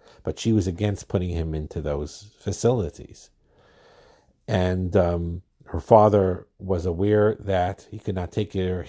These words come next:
care of himself as he had in the past, but he still wanted to be as independent as possible. And they were struggling with this issue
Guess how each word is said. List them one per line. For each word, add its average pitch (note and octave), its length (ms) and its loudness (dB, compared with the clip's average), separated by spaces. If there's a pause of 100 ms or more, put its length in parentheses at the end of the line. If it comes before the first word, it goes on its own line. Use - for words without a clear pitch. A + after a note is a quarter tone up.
care G2 240 2
of F#2 80 0
himself F#2 480 -4
as F#2 220 -2
he F2 80 -4
had F2 140 -2
in E2 80 -6
the E2 80 -4
past, B2 520 -4
but D#2+ 100 -4
he E2 60 -8
still G2+ 300 -6
wanted F#2 360 -6
to D#2+ 60 -8
be E2 160 -4
as D#2+ 120 -4
independent D#2 540 -8
as C#2+ 140 -12
possible. - 560 -12 (960)
And A2+ 160 4
they C3+ 100 10
were C3 140 6
struggling D3+ 580 4
with A#2+ 160 0
this G#2 200 -6
issue - 400 -10